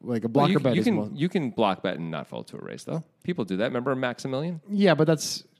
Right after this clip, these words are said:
Speaker 1: I mean, he said that in that order, but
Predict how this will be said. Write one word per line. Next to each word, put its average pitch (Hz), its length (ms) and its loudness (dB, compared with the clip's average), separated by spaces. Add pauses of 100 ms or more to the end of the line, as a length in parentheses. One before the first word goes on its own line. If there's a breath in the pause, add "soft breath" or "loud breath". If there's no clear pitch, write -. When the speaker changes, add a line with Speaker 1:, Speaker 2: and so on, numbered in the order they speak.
Speaker 1:
I 143 80 -2
mean, 131 280 2
he 131 220 0
said 156 320 2
that 123 300 0
in 131 220 0
that 117 220 -4
order, 135 280 4
but 120 240 0